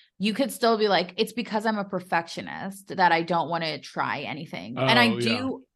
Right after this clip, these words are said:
Speaker 1: I do identify with that to an extent because I, if I try, I have a problem where, like, when I do something and it's not turning out the way that I think it should, I'll just stop doing it.
Speaker 2: Mm-hmm.
Speaker 1: Which I guess would be considered,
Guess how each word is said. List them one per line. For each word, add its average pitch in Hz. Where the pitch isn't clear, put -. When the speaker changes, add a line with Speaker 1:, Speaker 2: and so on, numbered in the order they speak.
Speaker 1:
I 233
do 226
identify 180
with 202
that 208
to 190
an 151
extent 151
because 180
I, 160
if 214
I 208
try, 185
I 196
have 226
a 247
problem 175
where, 165
like, 160
when 165
I 160
do 156
something 175
and 147
it's 160
not 156
turning 160
out 151
the 165
way 143
that 143
I 131
think 147
it 151
should, 147
I'll 139
just -
stop -
doing 80
it. 170
Speaker 2:
Mm-hmm. 104
Speaker 1:
Which 208
I 202
guess 196
would 196
be 165
considered, 160